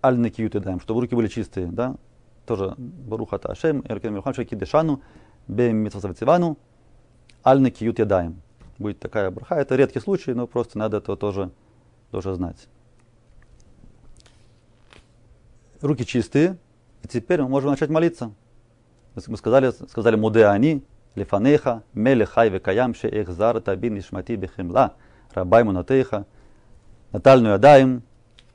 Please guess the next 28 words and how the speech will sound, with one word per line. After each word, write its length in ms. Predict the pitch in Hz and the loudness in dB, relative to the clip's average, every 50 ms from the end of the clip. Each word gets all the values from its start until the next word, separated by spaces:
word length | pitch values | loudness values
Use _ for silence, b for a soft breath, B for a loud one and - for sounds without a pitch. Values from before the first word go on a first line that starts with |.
| _ - | _ -12
Переходим 480 | - - - - - 156 151 147 156 147 | -6 -6 -6 0 0 0 0 0 -2 -2
к 20 | |
брахот. 400 | 131 - 135 - 156 151 - - - _ _ _ _ - _ _ _ _ _ _ - _ | -2 -2 0 2 2 0 0 -2 -10 _ _ _ _ -20 _ _ _ _ _ _ -14 _
Какие 240 | - 98 - 170 | -12 -2 -2 2
самые 200 | - 156 135 113 | 4 4 4 4
первые 300 | - 143 139 135 127 123 | 4 4 4 6 4 4
брахот? 480 | 110 110 107 - - 92 90 - - - _ _ | 4 4 2 2 0 -2 -2 -4 -6 -16 _ _
То, 100 | 107 110 | -8 -6
что 120 | - 113 | -4 -4
мы 100 | 110 110 | -4 -2
говорим. 460 | 101 107 95 95 90 87 82 82 85 - _ _ _ _ _ _ _ _ _ _ _ _ _ _ _ - | -2 0 0 0 0 -2 -4 -8 -10 -14 _ _ _ _ _ _ _ _ _ _ _ _ _ _ _ -14
Конечно 340 | - - 107 120 117 - 135 | -10 -8 -6 -6 -6 -6 -8
же, 60 | 123 110 | -6 -4
про 120 | - 131 | -4 -4
Тору, 300 | - - 156 131 101 78 | 0 0 0 0 0 -4
потому 380 | - - - - 95 107 120 110 | -8 -12 -10 -10 -6 -6 -6 -8
что 260 | - - 117 110 b b b b b b - | -4 -2 -2 -2 b b b b b b -8
еврей 240 | 110 101 120 151 | -6 -2 0 0
без 120 | 139 123 - | 0 0 0
Торы 180 | 151 131 135 | 0 0 0
жить, 160 | 120 127 120 120 | -2 -2 -6 -8
жить 380 | 117 131 135 131 131 131 120 | -10 -8 -6 -4 -4 -4 -2
не 80 | 135 135 | -2 -2
может. 320 | 139 139 123 110 104 - _ _ _ _ _ _ _ _ _ - _ _ _ _ - _ _ _ _ | -2 -2 -4 -6 -10 -14 _ _ _ _ _ _ _ _ _ -20 _ _ _ _ -20 _ _ _ _
Без 160 | 110 101 101 - | -12 -10 -6 -4
Торы 180 | 147 143 139 | -2 -2 0
нам 160 | 131 131 131 | 0 0 0
никуда. 360 | 131 123 - 127 120 123 120 | 0 0 -2 -2 -2 -2 -2